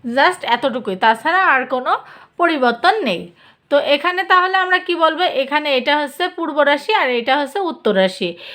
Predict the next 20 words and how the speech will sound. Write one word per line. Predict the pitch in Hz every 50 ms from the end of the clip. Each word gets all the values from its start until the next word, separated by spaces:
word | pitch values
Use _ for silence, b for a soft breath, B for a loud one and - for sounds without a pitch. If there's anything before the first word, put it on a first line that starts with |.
| B B B -
এইটা | 254 247 262 240 285 294
হচ্ছে, | 285 285 - 330
আহ, | 320 330 339 262 - 254 254 247 247 240 247 247
এই | 247 233
যে | 214 233 247 262 254 269
এটা | 262 311 302 311
হচ্ছে | 311 294 - 349 349 339 339 339 339 -
পূর্ব, | 330 320 320 311 302 285 285 285 - 269 262 262 269 233 -
পূর্ব | 320 320 302 311
রাশি, | 285 277 302 302 - 392
এটা | 349 254 277 277
হচ্ছে | 269 - -
উত্তর | 294 262 - - - 214
রাশি, | 202 208 196 - 247
এটা | - 233 226 269 285
পূর্ব | 262 302 302 285 269 294
রাশি, | 285 311 302 302 415
এটা | 392 311 240 254
উত্তর | 240 240 233 - - 202 190
রাশি। | 190 180 180 - 180 175